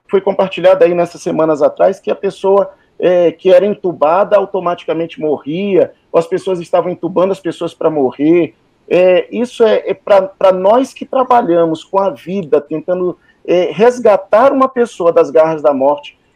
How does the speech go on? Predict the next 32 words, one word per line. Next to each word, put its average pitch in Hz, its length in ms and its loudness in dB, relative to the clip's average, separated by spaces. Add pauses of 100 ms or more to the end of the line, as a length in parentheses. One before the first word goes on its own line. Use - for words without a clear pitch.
isso 214 240 -6
machuca 220 680 -2
o 214 60 -4
coração, 185 640 0 (420)
isso 180 200 -8
machuca 208 440 -2
demais. 175 560 -2 (240)
Lembrando 214 500 0
que 226 120 -10
também 202 480 -4
não 240 220 -2
existe 240 440 -6
somente 175 480 -6
médicos 160 460 0
adventistas 147 680 -6
que 160 80 -10
estão 147 240 -2
lá 139 120 0
na 131 140 -4
frente 151 380 -6 (280)
de 151 80 -10
batalha, 165 400 0
mas 190 200 -4
muitos 208 340 -6
médicos 208 420 -4
cristãos, 208 720 -4 (300)
é, 185 400 6
adve-, 165 420 -2
é, 170 240 2
batistas, 175 840 -4
católicos, 180 880 0
pessoas 208 480 -6